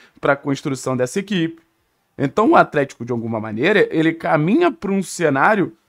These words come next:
positivo em relação à fase ofensiva. E eu acho que tem muito a ver com o Fernandinho.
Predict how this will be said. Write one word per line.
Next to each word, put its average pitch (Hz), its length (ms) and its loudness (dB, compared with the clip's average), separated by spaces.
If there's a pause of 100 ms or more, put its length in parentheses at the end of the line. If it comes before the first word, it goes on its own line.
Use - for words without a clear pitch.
(440)
positivo 190 720 0
em 214 40 2
relação 208 680 2 (100)
à 170 120 2
fase 180 500 0
ofensiva. 175 800 -4 (520)
E 196 60 -4
eu 196 60 4
acho 165 180 0
que - 80 -20
tem 196 140 -6
muito 175 340 -4
a - 260 -2
ver 160 380 -2
com 185 240 -4
o - 20 -8
Fernandinho. 160 680 -2